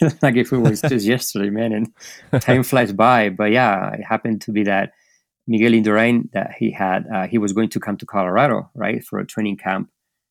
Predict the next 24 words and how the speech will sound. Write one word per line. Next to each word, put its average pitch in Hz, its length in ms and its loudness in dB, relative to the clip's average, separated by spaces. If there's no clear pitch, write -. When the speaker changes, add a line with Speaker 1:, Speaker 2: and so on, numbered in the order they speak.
Speaker 1:
And, 92 300 -4
uh, 87 440 -2
I 98 120 -2
just - 240 -8
helped 95 220 -6
out 101 80 -2
a - 20 -4
little 98 180 -4
bit 90 300 -8
with 92 140 -10
some 90 200 -8
of 85 120 -14
the 87 240 -8
logistics, 104 640 -2
right, 101 180 -6
when 95 120 -6
they 107 80 -6
came 101 200 -10
here. 113 280 0
And 90 280 -6
yeah, 98 260 -8
we 92 120 -12
got - 160 -6
to, 98 260 -8